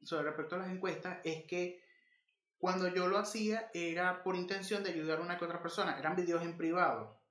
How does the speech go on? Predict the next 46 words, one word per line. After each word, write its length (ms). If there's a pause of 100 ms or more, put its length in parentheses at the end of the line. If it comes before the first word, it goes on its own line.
(120)
Yo 180
los 200
subí 220
y 20
después 260
los 100
borraba 440
si 80
no 100
los 140
cambiaba. 500
Los 140
tenía 180
subidos 460
pero 160
que 80
a 20
mega. 340 (1300)
Ya 120
después 240
con 160
el 100
tiempo 320
los 320
subí 400
yo 180
a 80
YouTube, 680
ya 140
los 140
dejé 160
público 480
y 60
hay 80
personas 480
que 60
están, 600
hay 200
personas 260
que 60
están 120
interesadas 460
y 40
otras 200
que 100
no. 300